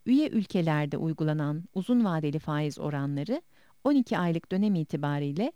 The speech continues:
fiyat istikrarı bakımından en iyi performansa sahip üç üye ülkenin ortalamasını iki puandan fazla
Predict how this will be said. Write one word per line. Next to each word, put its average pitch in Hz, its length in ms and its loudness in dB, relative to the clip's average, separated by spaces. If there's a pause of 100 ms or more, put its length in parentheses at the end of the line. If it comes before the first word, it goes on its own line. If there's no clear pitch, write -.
(140)
fiyat 240 360 -2
istikrarı 160 640 -4
bakımından 170 680 -2 (180)
en 277 120 6
iyi 214 140 6
performansa 165 760 -2
sahip 147 480 -4 (260)
üç - 200 -6
üye 170 200 -2
ülkenin 165 380 -4
ortalamasını 170 840 -4 (300)
iki - 180 -4
puandan 165 540 0
fazla 220 440 -2